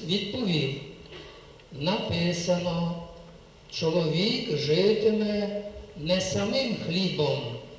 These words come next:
а кожним словом, що виходить з уст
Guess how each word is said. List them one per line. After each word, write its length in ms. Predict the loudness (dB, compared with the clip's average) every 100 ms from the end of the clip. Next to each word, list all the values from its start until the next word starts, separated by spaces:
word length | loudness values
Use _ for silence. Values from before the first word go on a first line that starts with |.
| -20 -6
а 140 | -2 -2
кожним 600 | 2 4 4 2 0 -2
словом, 1120 | -2 -2 2 6 6 6 4 4 4 2 -4 -8 -14 -16 -12
що 280 | -6 0 2
виходить 600 | 2 2 4 4 4 0
з 200 | -4 -2
уст 360 | 0 2 0